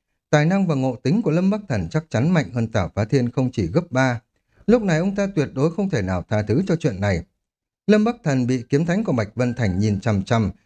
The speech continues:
chỉ cảm thấy khó thở, như thể lồng ngực quán đang bị một ngọn núi đè lên,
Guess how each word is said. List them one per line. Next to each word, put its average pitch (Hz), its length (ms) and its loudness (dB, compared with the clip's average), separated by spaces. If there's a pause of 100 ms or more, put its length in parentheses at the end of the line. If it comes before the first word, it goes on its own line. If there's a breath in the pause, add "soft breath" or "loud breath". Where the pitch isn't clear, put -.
(140 soft breath)
chỉ 156 120 4
cảm 120 240 -2
thấy 160 260 0
khó 208 220 -2
thở, 107 220 0 (300)
như 220 120 4
thể 175 200 0
lồng 127 240 0
ngực 127 180 0
quán 131 240 0
đang 196 180 2
bị 147 160 0
một 98 220 -6
ngọn 113 200 -4
núi 131 180 2
đè 123 260 2
lên, 120 280 2